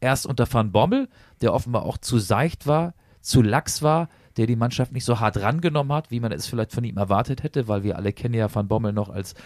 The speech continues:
gerätschenden Sechser oder Achter beim F C Bayern und das impliziert er so ein bisschen, dass der dann auch ein strenger Fußballtrainer sein könnte, war er offenbar gar nicht. Und ja, Florian Kohfeldt. Kohfeldt muss man vorwerfen, ich finde,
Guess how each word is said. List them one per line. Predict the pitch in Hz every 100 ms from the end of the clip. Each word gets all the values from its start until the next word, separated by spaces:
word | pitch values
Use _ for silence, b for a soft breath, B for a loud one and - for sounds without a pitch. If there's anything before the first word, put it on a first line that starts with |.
| b b -
gerätschenden | 95 123 - 113 107 104
Sechser | - 101 117 - 113
oder | 101 85
Achter | 117 - 107
beim | 101 98
F | -
C | - 104
Bayern | 90 98 127 123
und | 110 - B B -
das | 101
impliziert | 104 - 101 - 123
er | 101
so |
ein | 101
bisschen, | 104 - 113 104
dass | 95 98
der | 107
dann | 101 87
auch | 104
ein | 107
strenger | - 107 92
Fußballtrainer | - 170 - 95 - 98 90
sein | 90 92 95
könnte, | 104 113 143
war | 110 107 98
er | 104 90
offenbar | 101 104 95 90
gar | 90 98
nicht. | 127 127 b b b b
Und | 120 117
ja, | 104 98
Florian | - 110 117 117
Kohfeldt. | - 127 - 85 b -
Kohfeldt | - 226 240
muss | - -
man | 156
vorwerfen, | - 202 160 131 143 185 b b -
ich | 135
finde, | 185 196 196